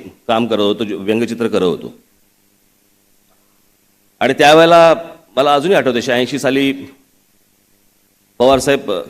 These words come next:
राजीव गांधींच्या नेतृत्वा-, नेतृत्वाखाली त्यावेळेला औरंगाबादला काँग्रेसमध्ये आले आणि अठ्ठ्याऐंशी साली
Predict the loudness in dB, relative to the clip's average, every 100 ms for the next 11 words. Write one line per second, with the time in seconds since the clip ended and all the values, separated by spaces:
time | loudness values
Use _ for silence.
0 | -18 _ _ _ _ _ _ _ _ _
1 | _ _ _ _ -4 -2 0 2 2 2
2 | 0 -2 -2 -2 0 0 0 -2 -2 0
3 | 0 0 0 2 4 2 2 2 2 2
4 | 0 0 -8 -8 -4 0 -2 -2 -2 -2
5 | -2 -6 -12 _ _ _ _ _ _ _
6 | -2 0 0 0 4 4 4 2 2 2
7 | -2